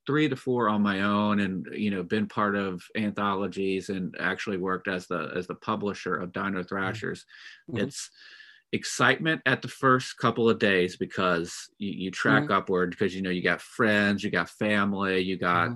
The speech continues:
Speaker 1: you got people who are sort of your, your followers that are there.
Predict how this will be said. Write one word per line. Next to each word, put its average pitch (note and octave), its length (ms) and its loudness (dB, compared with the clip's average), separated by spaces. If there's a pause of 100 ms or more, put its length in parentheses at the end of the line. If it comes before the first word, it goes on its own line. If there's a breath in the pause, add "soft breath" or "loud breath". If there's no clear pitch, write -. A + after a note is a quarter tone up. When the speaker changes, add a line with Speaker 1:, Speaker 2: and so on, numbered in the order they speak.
(140)
Speaker 1:
you G#2 160 0
got F2+ 260 0
people A#2+ 300 0
who F#2+ 360 -2 (480)
are B2+ 260 6
sort A#2 340 2
of G2 160 -2
your, G2 160 0
your F#2+ 160 0
followers F2+ 640 0
that F2 160 -2
are F2 140 -2
there. F2 420 0